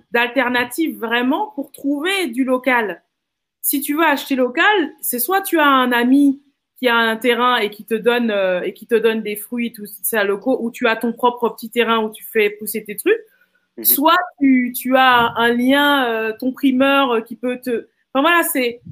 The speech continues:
Speaker 1: c'est pas, euh, c'est pas aussi facile que d'aller dans un grand centre commercial et d'aller acheter tes légumes dans le rayon légumes, quoi.
Speaker 2: C'est vrai.
Speaker 1: Donc,
Speaker 2: Et
Speaker 1: euh,
Speaker 2: c'est
Speaker 1: il
Speaker 2: vrai
Speaker 1: y a
Speaker 2: que
Speaker 1: un
Speaker 2: les,
Speaker 1: manque
Speaker 2: les
Speaker 1: dans le
Speaker 2: petits, les
Speaker 1: rayon.
Speaker 2: petits producteurs sont, sont souvent, bon, là, bon, ils produisent, mais après, il, il y a, il y a énormément de, d'intermédiaires avant que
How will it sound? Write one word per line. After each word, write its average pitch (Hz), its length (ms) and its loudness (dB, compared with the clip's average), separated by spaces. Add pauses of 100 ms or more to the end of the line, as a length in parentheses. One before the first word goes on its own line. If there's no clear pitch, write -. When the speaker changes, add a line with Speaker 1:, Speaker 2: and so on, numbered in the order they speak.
(840)
Speaker 1:
c'est - 260 -4
pas, 302 480 4
euh, 233 160 -2
c'est 254 140 -8
pas 320 140 -2
aussi 330 200 -2
facile 359 440 2
que - 80 0
d'aller 254 360 0
dans 269 180 0
un 240 60 -2
grand 233 180 -6
centre 247 200 -6
commercial 247 600 -4
et 226 100 -8
d'aller 208 220 -4
acheter 240 320 -4
tes 254 100 -8
légumes 226 420 -4
dans 214 120 -4
le 208 120 -2
rayon 208 220 -2
légumes, 262 440 2
quoi. - 160 -2 (720)
Speaker 2:
C'est - 100 0
vrai. - 260 -4 (140)
Speaker 1:
Donc, 294 80 -8 (140)
Speaker 2:
Et - 80 4
Speaker 1:
euh, 247 40 2
Speaker 2:
c'est 240 60 0
Speaker 1:
il 240 60 2
Speaker 2:
vrai - 80 2
Speaker 1:
y 262 40 4
a 254 60 4
Speaker 2:
que 254 60 6
Speaker 1:
un - 60 4
Speaker 2:
les, 285 120 2
Speaker 1:
manque - 140 2 (640)
Speaker 2:
les 131 100 0
Speaker 1:
dans - 140 -6
le 233 80 2
Speaker 2:
petits, 233 160 -4
les 233 60 2
Speaker 1:
rayon. 143 240 -2
Speaker 2:
petits 165 300 -2
producteurs 165 640 -4
sont, 127 540 -4
sont 123 200 -8
souvent, 139 400 -4
bon, 135 160 0
là, 107 440 2
bon, 101 160 -4
ils 104 140 -4
produisent, 147 460 -6
mais 135 100 -2
après, 139 420 0
il, 117 360 -8
il - 80 -6
y 117 40 2
a, 107 120 4
il 78 60 -4
y 113 60 4
a 110 80 6
énormément 135 560 2
de, 113 300 4
d'intermédiaires 113 800 0
avant 120 260 2
que 135 40 2